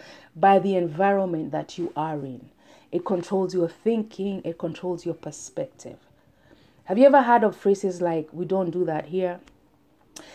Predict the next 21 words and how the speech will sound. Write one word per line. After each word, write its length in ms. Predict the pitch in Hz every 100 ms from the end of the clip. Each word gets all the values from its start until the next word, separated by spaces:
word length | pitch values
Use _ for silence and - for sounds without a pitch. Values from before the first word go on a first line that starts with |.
| - -
"It 100 | 214
has 160 | 185
never 220 | 190 185
been 240 | 175 165 160
done." 480 | 170 180 175 170 170 _ _ _ 175
"No 180 | 165
one 160 | 202 226
in 80 | 214
your 120 | 180
family 340 | 190 180 180
has 240 | 165 156 170
ever 180 | 165 160
done 380 | 151 156 151
that." 240 | 147 127 - _ _ _ _ _ _ _ _ _ _ _ _ _ _ 175
Those 200 | 233 254
are 100 | 233
things 300 | 233 220 202
that 180 | 185
your 80 | 196
environment 560 | 180 175 185 180 170 160
says. 580 | - 156 123 - -